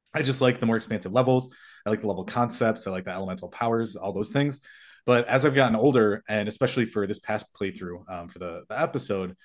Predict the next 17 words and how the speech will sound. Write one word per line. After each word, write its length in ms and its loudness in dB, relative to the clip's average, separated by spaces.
I 100 -2
noticed 480 4
that, 420 2
um, 420 -4
in 120 -4
Sonic 360 0
two, 460 4
the 140 2
levels 400 4
are 100 0
so 420 0
kind 220 -2
of 140 -8
tight 380 -6
and 120 -8
speed 360 -6
oriented 680 -2